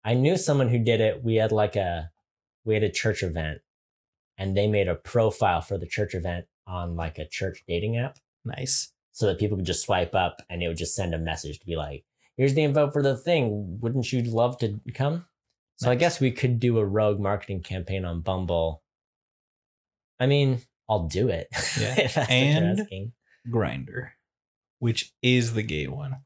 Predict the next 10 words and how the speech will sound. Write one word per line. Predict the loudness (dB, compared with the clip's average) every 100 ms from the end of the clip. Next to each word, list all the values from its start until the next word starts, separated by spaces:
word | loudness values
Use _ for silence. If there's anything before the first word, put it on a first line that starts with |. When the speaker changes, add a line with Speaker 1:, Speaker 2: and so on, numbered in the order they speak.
| -16
Speaker 1:
Oh | -14
my | -12 -14 -18
goodness. | -16 -12 -12 -14 _ _ _ _ _ _ _ _ _ _ 0
Speaker 2:
'Cause |
we're | 4 4
inclusive, | 4 4 4 4 2 0
Cody. | 0 0 -2 -6 _ -6
Speaker 1:
We | -2 0
are | 0 0 -2
inclusive, | -4 -2 0 0 0 0 0 -6